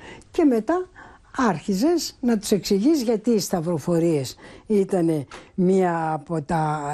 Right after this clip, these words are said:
ένα από τα μεγάλα λάθη της Δύσης, γιατί έγιναν, γιατί η οικονομία, γιατί, γιατί, γιατί τα λοιπά.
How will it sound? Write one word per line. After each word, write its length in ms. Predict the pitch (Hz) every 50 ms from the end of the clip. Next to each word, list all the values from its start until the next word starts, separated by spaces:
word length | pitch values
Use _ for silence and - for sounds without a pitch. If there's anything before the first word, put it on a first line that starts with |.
| 156 165 175
ένα 140 | 180 180 170
από 120 | 160 -
τα 100 | - 160
μεγάλα 460 | 156 160 156 147 165 170 165 160 160
λάθη 460 | 151 151 151 147 135 - - - 107 - - - - - _
της 340 | - 170 160 139 131 156 151
Δύσης, 540 | 147 220 294 311 285 - 320 302 240 - - - - - - -
γιατί 520 | 190 170 190 202 180 - - 190 170 147 131 139 185
έγιναν, 360 | 233 240 277 277 269 254 226
γιατί 300 | 175 190 185 160 - 196
η 120 | 185 170 160
οικονομία, 640 | 151 139 - 160 151 147 143 139 143 185 262 285
γιατί, 300 | 262 196 180 160 - 240
γιατί, 300 | 208 190 180 170 - 196
γιατί 260 | 180 175 170 165 -
τα 80 | 151 151
λοιπά. 220 | 151 - 269 302